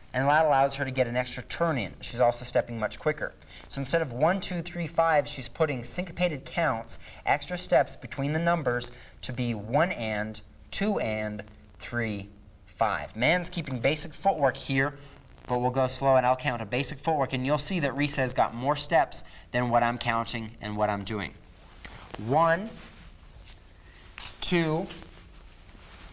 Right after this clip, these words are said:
three, five. So for every count that I gave, Risa was doing two steps. Going back the other direction. One, two,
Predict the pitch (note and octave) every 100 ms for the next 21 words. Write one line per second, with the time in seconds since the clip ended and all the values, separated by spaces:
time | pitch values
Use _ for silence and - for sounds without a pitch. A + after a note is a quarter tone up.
0 | - D3 D3 C#3 C#3 C#3 - - - -
1 | - G3+ A#2 F#2 - D3 C#3 D#3 F3+ G3+
2 | F#3 - - E3+ E3 C#3 C3+ C#3+ D3 C#3
3 | D3+ A#2+ G#2+ - - - - C#3 E3 C#3+
4 | C3 C3 B2 A2+ - C#3+ - A2+ - -
5 | - - - - - - - - G#2 G#2
6 | A2+ A2+ A#2 A#2 A#2 A2+ B2+ - G3 G3+
7 | - - - - - - - - - -
8 | - - - - - - - - - -
9 | - - - - - A2 A#2+ E3 D#3+ F#3
10 | A3 - - - - - - - - -
11 | - - D#3+ D3+ E3